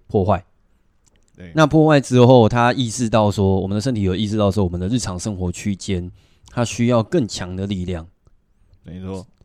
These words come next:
Speaker 1: 对，如果没有更强的力量，你的肌肉还是会在同样的强度上面被破坏掉。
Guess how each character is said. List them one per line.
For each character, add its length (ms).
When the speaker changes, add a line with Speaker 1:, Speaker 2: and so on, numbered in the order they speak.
Speaker 1:
对， 220
如 140
果 100
没 80
有 100
更 140
强 140
的 80
力 160
量， 140
你 100
的 380
肌 180
肉 120
还 140
是 160
会 140
在 160
同 180
样 140
的 80
强 180
度 100
上 140
面 100
被 140
破 180
坏 120
掉。 200